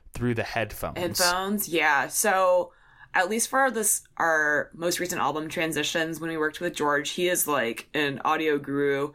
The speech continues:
Speaker 2: He actually, his first recording a cappella ever was with twenty twenty right before us. So
Speaker 1: Oh,
Speaker 2: this
Speaker 1: wow.
Speaker 2: was only his second time ever recording a cappella.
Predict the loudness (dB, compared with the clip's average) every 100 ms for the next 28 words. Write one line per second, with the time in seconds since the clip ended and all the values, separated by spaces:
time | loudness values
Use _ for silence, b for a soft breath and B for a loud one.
0 | B B B -4 2 2 2 -2 0 0
1 | 0 -4 _ _ _ _ -10 -2 -2 0
2 | -4 0 2 2 -2 -12 _ -2 -2 0
3 | 0 0 2 0 2 0 0 -2 -6 -2
4 | -2 -2 -4 -2 -2 -4 -2 0 0 0
5 | -4 -2 0 2 2 2 0 -2 0 0
6 | 0 -2 -2 -2 0 -2 -2 -2 -2 0
7 | -2 -2 0 0 -2